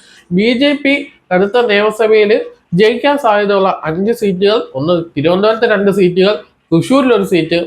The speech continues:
പാലക്കാട് ജില്ലയിലെ മലമ്പുഴ, പാലക്കാടോ ഏതെങ്കിലും ഒരിടത്ത്, ആ, അതുപോലെ തന്നെ കാസർഗോഡ്, കാസർഗോഡ് മഞ്ചേശ്വരം ആയിരിക്കും. ഇവിടെ ഒക്കെ ജയിക്കാൻ സാധ്യതയുണ്ടെന്നാണ് ഈ സർവേയിൽ പങ്കെടുത്തവർ പറയുന്നത്. അതുപോലെ തന്നെ ജയസാധ്യതയുള്ള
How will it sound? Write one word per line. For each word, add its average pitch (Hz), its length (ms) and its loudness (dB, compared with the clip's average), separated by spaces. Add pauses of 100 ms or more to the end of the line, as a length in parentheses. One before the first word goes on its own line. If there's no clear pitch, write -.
(140)
പാലക്കാട് 190 500 2
ജില്ലയിലെ 180 500 2
മലമ്പുഴ, 165 560 0
പാലക്കാടോ 147 640 -2
ഏതെങ്കിലും 143 300 -2
ഒരിടത്ത്, 160 460 -2 (420)
ആ, 123 340 -4 (360)
അതുപോലെ 196 380 0
തന്നെ 196 180 -2
കാസർഗോഡ്, 208 680 0
കാസർഗോഡ് 190 500 0
മഞ്ചേശ്വരം 180 560 0
ആയിരിക്കും. 131 280 -4
ഇവിടെ 220 220 0 (300)
ഒക്കെ 160 180 -2
ജയിക്കാൻ 202 600 0
സാധ്യതയുണ്ടെന്നാണ് 202 880 0
ഈ 160 60 -2
സർവേയിൽ 160 340 -2
പങ്കെടുത്തവർ 160 540 -4
പറയുന്നത്. 147 360 0
അതുപോലെ 185 280 2
തന്നെ 202 140 -2
ജയസാധ്യതയുള്ള 190 800 0